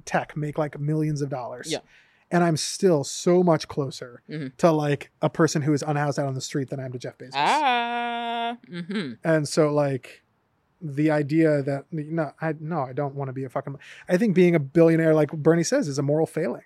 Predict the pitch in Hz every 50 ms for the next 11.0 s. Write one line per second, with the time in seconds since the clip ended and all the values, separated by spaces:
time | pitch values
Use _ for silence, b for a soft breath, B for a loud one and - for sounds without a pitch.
0 | _ - 165 151 143 147 151 175 170 175 208 208 - 202 175 160 170 170 156 139
1 | 143 - - - - 156 165 180 175 160 156 147 143 147 139 - - - 180 185
2 | 185 165 156 143 139 131 147 147 143 139 139 - - - 165 175 151 - - -
3 | 156 165 196 202 - 220 208 185 165 160 151 - 160 147 - 160 - - 220 262
4 | 240 233 160 165 185 196 156 156 131 117 - - 160 160 165 180 160 165 - _
5 | _ 175 156 - 165 - - - _ _ _ _ 214 214 220 208 196 180 175 160
6 | 160 156 139 147 135 127 165 160 175 180 175 160 156 147 147 151 147 - - 156
7 | 143 - 131 - - - 165 156 143 131 131 135 135 151 147 143 135 151 - _
8 | _ _ _ _ _ 170 160 170 165 156 190 156 151 139 - - 190 190 196 151
9 | 151 165 165 190 147 147 151 143 143 _ _ - 165 156 165 170 160 151 - -
10 | 170 165 156 165 165 156 151 143 147 135 - - 214 190 143 180 151 143 135 127